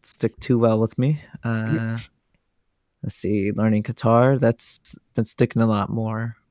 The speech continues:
Speaker 1: Bought a, a Telecaster that's pretty sweet. Um,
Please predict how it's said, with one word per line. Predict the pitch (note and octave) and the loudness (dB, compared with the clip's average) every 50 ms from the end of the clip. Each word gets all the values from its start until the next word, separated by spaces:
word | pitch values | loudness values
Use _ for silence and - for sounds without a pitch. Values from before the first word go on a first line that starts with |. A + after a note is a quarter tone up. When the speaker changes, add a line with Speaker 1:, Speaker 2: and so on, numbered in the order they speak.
| _ - | _ -10
Speaker 1:
Bought | - A2+ A2 | -8 -6 -6
a, | A2+ G#2+ A#2+ - - - | -6 -6 -8 -12 -12 -12
a | A#2 | -12
Telecaster | - - A#2+ A2+ A2 - - D3+ A2 A2 - - A2+ | -6 -2 0 0 0 0 -2 -4 -4 -4 -6 -8 -8
that's | A2+ A2 - | -8 -8 -10
pretty | - - - A#2+ A2+ | -12 -8 -6 -6 -6
sweet. | A2 - - - A#2 A2+ A2+ A2+ - _ _ _ _ _ _ _ _ _ _ _ _ _ _ _ _ _ _ - | -6 -8 -6 -2 -2 -2 -2 -2 -6 _ _ _ _ _ _ _ _ _ _ _ _ _ _ _ _ _ _ -6
Um, | - A2+ A2 A2 A2+ A2+ A2+ A2 A2 A2 A2 A#2 A2 A2 | -4 -2 0 0 -2 -2 -4 -4 -6 -6 -8 -8 -10 -12